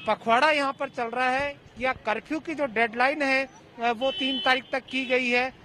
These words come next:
इस तम-, तमाम तरह के जो सरकार की तरफ से, अ, जो कागजी दावे किए गए थे, वो कहीं ना कहीं हवा होते यहाँ पर नजर,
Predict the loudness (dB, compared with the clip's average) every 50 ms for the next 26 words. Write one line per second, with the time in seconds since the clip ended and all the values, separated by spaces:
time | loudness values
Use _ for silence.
0 | -20 -20 -20 -20 -14 -10 -10 -10 -10 -4 -2 -2 -2 -2 -4 -6 -4 -2 2 2
1 | 2 2 2 0 0 0 0 -2 -4 -8 -8 -10 -6 -4 -4 -4 -2 0 0 0
2 | 0 -2 -4 -8 -6 -4 -2 -2 -2 -2 -4 -4 -2 0 0 -2 -4 -12 -20 -14
3 | -6 -4 -4 -2 -2 -2 -2 2 2 2 2 0 -2 -8 -8 -2 0 0 2 2
4 | 2 0 0 0 -4 -4 -2 -2 -2 -2 -2 -2 0 0 0 0 -2 -6 -14 -20
5 | -20 -18 -12 -4 0 2 2 4 2 0 0 -2 0 0 0 0 -2 -4 -2 -2
6 | -2 -2 -2 -6 -8 -10 -12 -14 -8 -2 0 2 4 4 4 4 4 0 -2 -4
7 | -4 -6 -4 -4 -4 -6 -6 -8 -8 -8 -6 -8 -8 -8